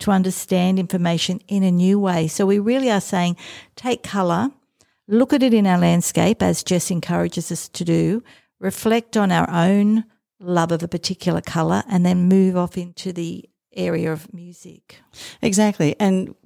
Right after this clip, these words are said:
Speaker 2: we also talked about the fact that they could dive a little deeper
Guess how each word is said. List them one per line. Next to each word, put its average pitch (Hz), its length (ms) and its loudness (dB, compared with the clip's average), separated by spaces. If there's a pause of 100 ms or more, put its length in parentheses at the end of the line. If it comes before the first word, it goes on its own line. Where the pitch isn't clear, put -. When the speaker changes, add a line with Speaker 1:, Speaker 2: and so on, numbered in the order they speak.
Speaker 2:
we 220 240 0
also 214 240 2
talked 190 300 -2
about 170 360 0
the 170 160 0
fact 175 300 -2
that - 160 -6
they 165 180 0
could 156 320 -2 (1120)
dive 180 280 4
a 180 60 0
little 170 220 0
deeper 160 460 0